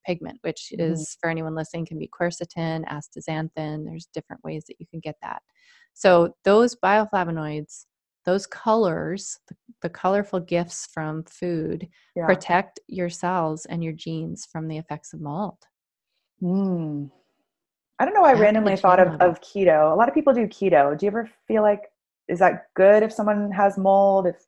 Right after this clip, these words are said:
Speaker 2: is it bad? I don't know why that popped in my head.
Speaker 1: Yeah, I think that, um, it can definitely reduce some inflammation by getting rid of some of the foods that tend to be toxic with mold. There
Speaker 2: Right.
Speaker 1: are certain foods that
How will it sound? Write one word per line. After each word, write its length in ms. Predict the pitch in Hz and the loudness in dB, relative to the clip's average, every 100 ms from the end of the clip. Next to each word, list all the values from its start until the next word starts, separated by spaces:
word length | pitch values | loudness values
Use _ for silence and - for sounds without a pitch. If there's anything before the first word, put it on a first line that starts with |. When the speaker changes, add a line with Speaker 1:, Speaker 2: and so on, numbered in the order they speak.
| _ | _
Speaker 2:
is 100 | 156 | -8
it 100 | - | -2
bad? 400 | 175 196 208 208 | 2 4 4 4
I 80 | 190 | 2
don't 120 | 185 | 0
know 80 | 180 | 2
why 120 | 170 | 2
that 200 | 156 147 | 2 0
popped 180 | - - | -2 -2
in 60 | 151 | -4
my 100 | 143 | -6
head. 200 | 139 135 _ _ _ _ | -6 -8 _ _ _ _
Speaker 1:
Yeah, 220 | 302 285 208 | 6 6 4
I 60 | |
think 280 | 226 311 349 | 0 0 2
that, 320 | 285 233 - _ _ | 0 0 -4 _ _
um, 600 | 214 202 196 185 180 190 - _ - _ - | -2 0 -2 -4 -4 -8 -14 _ -20 _ -4
it 140 | 220 | -4
can 180 | - 233 | -2 0
definitely 380 | 214 202 240 247 | 4 2 2 0
reduce 420 | 208 196 170 170 - | 0 -2 -2 -4 -4
some 120 | 180 | -6
inflammation 540 | 170 175 170 165 170 | -4 -4 -6 -4 -4
by 80 | 165 | -2
getting 260 | 160 170 165 | -2 -2 -2
rid 100 | 160 | -2
of 100 | 165 | -4
some 220 | 165 170 165 | -4 -6 -4
of 60 | |
the 220 | 165 160 160 | -2 -4 -4
foods 420 | - 165 165 - | -2 -2 -2 -4
that 180 | - - | -8 -8
tend 340 | - 165 160 | -8 -6 -6
to 500 | - 170 160 156 151 - _ | -6 -4 -2 -4 -6 -10 _
be 460 | 147 147 190 240 240 | -8 -4 -2 -4 -6
toxic 600 | - - 240 - 254 254 - | -8 -4 -4 -2 -6 -4 -6
with 140 | 254 | -4
mold. 400 | 226 226 254 294 - | -2 0 0 -4 -4
There 120 | 185 151 | 0 2
Speaker 2:
Right. 80 | |
Speaker 1:
are 140 | 160 180 | 2 0
certain 340 | - 196 180 | -2 -2 -2
foods 400 | 170 170 170 165 | -6 -4 -4 -6
that 300 | - 160 156 | -2 -2 -2